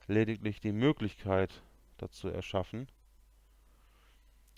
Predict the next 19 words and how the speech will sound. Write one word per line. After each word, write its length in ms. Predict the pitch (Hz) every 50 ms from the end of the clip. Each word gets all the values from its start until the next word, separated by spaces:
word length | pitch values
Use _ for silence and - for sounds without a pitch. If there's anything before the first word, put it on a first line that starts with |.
| - - -
Er 120 | 98 98
hat 240 | 98 - - - -
die 60 | 107
Möglichkeit 540 | 107 110 120 120 123 - - 131 120 113 -
zu 140 | - 127 110
beiden 360 | 120 120 123 123 110 107 98
erschaffen, 520 | 95 95 - - 104 95 - 101 95 92
die 100 | 101 101
Möglichkeit, 600 | 101 107 - - 107 - - 110 98 98 98 -
Böses 360 | - 120 135 139 151 147 -
zu 100 | - 143
tun 400 | 131 - - 135 135 135 143 143 - _ _ - _ _ - _ - - - - - - - - - - - - _ _ - -
und 260 | 110 110 117 135 -
auch 240 | - 95 120 120 113
die 120 | - 131
Möglichkeit, 500 | 120 117 117 107 120 113 - 139 123 117
Gutes 320 | - 156 165 - - - -
zu 100 | - 95
tun. 360 | - - 95 90 90 90